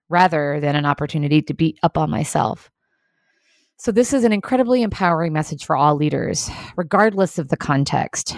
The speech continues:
No one is responsible for your emotional reaction except for you. It is not true that so-and-so made you do that. You choose to respond in every situation. Own that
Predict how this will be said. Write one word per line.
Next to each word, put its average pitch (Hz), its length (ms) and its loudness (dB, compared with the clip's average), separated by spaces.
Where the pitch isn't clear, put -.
No 196 220 2
one 233 160 0
is 233 160 -2
responsible 156 680 0
for 160 160 -4
your 147 160 0
emotional 160 480 2
reaction 139 520 0
except - 360 -2
for - 140 -10
you. 151 460 0
It 180 100 4
is 156 200 0
not 220 300 -2
true 160 680 0
that - 180 -2
so-and-so 180 640 0
made 143 240 -4
you 151 100 2
do 143 200 0
that. - 260 -4
You 180 260 4
choose 139 480 -2
to 143 120 0
respond - 800 -2
in 135 200 -6
every 151 280 2
situation. 151 840 -2
Own 185 280 2
that 185 480 -4